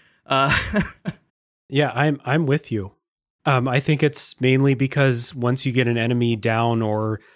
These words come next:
Speaker 2: uh, disabled in Dead Space, the only real move is to stomp on them repeatedly until they explode. Uh, whereas, like, you know, Leon's doing suplexes and spinning jump kicks and shit on the enemies in R E four,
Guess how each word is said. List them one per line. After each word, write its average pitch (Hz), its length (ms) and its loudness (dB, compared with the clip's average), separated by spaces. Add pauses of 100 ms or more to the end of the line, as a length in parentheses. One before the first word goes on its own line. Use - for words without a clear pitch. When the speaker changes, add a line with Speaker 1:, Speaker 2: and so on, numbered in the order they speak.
(240)
Speaker 2:
uh, 107 140 -4
disabled 117 840 0 (500)
in 120 160 -2
Dead 143 240 2
Space, - 480 -4 (100)
the 135 160 2
only 156 260 4
real 131 240 2
move 120 300 2
is 107 140 -4
to 113 100 -6
stomp 127 400 0
on 117 160 0
them 107 220 -4
repeatedly 107 580 -2
until 104 340 -4
they 101 140 -4
explode. 107 640 -2 (400)
Uh, 113 160 2
whereas, 113 680 2
like, 110 220 -6
you 127 80 0
know, 113 180 2
Leon's 127 520 2
doing 113 240 2
suplexes 156 880 0
and 104 360 -6
spinning 139 520 0
jump 127 300 0
kicks - 320 -2
and 123 140 -2
shit 123 280 -2
on 123 140 -2
the 120 140 0
enemies 117 400 0
in 110 100 -2
R 110 180 -6
E 113 60 -2
four, 113 420 -8